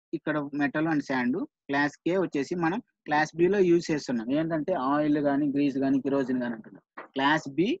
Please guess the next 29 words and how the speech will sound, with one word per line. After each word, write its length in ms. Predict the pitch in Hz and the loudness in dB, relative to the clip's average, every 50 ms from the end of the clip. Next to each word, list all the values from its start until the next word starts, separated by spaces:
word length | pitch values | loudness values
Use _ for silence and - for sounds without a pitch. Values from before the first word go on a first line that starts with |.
| - _ _ _ _ _ _ | -6 _ _ _ _ _ _
ఫోమ్‌ని 340 | 160 170 180 180 185 180 175 | 2 2 4 4 2 2 2
యూజ్ 160 | 175 165 - | 0 0 0
చేస్తాం. 360 | - 170 160 - _ 202 208 240 262 _ - - | -2 -2 -2 -2 _ -4 -4 -4 -4 _ -14 -14
Plus 280 | _ - 170 165 - 165 | _ -4 -4 -4 -4 -4
కిచెన్‌లో 440 | _ - 151 - 190 190 190 196 196 | _ -2 -2 0 -2 -2 0 0 0
ఏంటంటే 380 | 190 185 170 175 165 160 185 180 | 0 0 -2 -4 -4 -2 -2 -2
ఎక్కువ 320 | 160 147 - _ - 180 190 220 269 - _ _ _ _ - | -2 -2 -6 _ -6 -4 -4 -4 -6 -8 _ _ _ _ -4
gas 320 | - 139 143 156 165 - | 0 2 2 2 2 2
ఉంటది, 340 | 190 190 185 180 175 139 107 - _ _ | -2 -4 -2 -2 -4 -4 -6 -8 _ _
Plus 260 | _ - 139 - - 165 156 139 90 - | _ -6 -6 -4 -4 -4 -4 -2 -2 -2
oil 300 | 156 131 147 165 175 180 | 0 2 2 2 2 0
ఉంటది. 320 | 180 165 - 135 101 - _ _ _ _ _ _ _ - | -2 -2 -4 -6 -6 -8 _ _ _ _ _ _ _ -4
అందుకోసం 440 | 135 143 151 147 165 165 160 - 175 | -2 -2 -2 -2 -2 -4 -4 -2 -4
ఏంటంటే 260 | 170 170 175 185 180 | -4 -4 -6 -8 -4
సపరేట్‌గా 540 | - 151 139 _ 170 175 175 170 180 180 185 | -4 -6 -4 _ -4 -4 -2 -2 -2 -2 -2
వానికి 460 | 180 170 160 156 160 170 _ _ 247 294 311 - _ _ _ | 0 0 -2 -2 -4 -6 _ _ -10 -10 -10 -10 _ _ _
design 340 | - 135 131 160 170 180 180 | -6 -4 -2 -2 -2 -2 -2
చేయడం 300 | 160 165 165 156 156 151 147 | -2 -2 -2 -2 0 0 0
ఏంటంటే 380 | 147 143 135 127 127 135 180 180 - _ _ _ _ _ _ - | 0 0 0 -2 -2 -2 -4 -6 -8 _ _ _ _ _ _ -2
ఫోమ్‌ని 420 | 165 175 185 185 185 185 180 185 214 269 _ _ _ - | 0 0 0 0 0 -2 -2 -4 -4 -6 _ _ _ -6
only 320 | 156 160 165 170 175 202 196 | -4 -4 -2 0 0 0 -2
kitchen 380 | _ _ 175 165 - 190 190 170 | _ _ -8 -4 -2 -4 -2 -2
purpose 400 | 170 165 160 _ - 156 - - | -4 -6 -6 _ -6 -6 -4 -2
అని 160 | 156 147 143 | -2 0 0
చెప్పి 280 | 143 135 _ _ - 320 392 _ _ _ _ _ _ _ _ - | -2 -2 _ _ -8 -8 -8 _ _ _ _ _ _ _ _ -4
only 320 | 320 160 165 170 196 269 | -2 0 0 0 0 -2
design 360 | 208 165 151 143 151 151 143 139 | 0 0 0 2 2 2 2 2
చేస్తారన్నమాట. 440 | 131 123 - 123 117 113 117 107 123 | 0 -2 -4 -8 -10 -10 -12 -6 -4
Only 260 | 131 139 147 160 165 | -2 -2 0 0 0